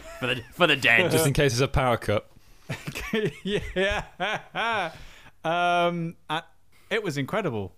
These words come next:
Speaker 3: wasn't it, Chris? It was
Speaker 2: It was extraordinary. I don't think either of us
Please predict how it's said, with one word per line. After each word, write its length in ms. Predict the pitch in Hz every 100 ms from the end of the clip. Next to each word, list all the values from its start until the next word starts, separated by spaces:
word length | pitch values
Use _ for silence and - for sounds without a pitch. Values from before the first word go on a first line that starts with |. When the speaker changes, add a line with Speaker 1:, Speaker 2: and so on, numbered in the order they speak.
| -
Speaker 3:
wasn't 200 | 180 139
it, 40 |
Chris? 340 | - 101 - -
It 80 | 156
was 380 | 135 135 123 -
Speaker 2:
It 160 | 151
was 200 | 95 95 - -
extraordinary. 800 | 151 - - - 156 147 95 87
I 80 | 117
don't 160 | 160
think 180 | 131 107
either 300 | 113 131 123
of 60 | 92
us 320 | 80 - -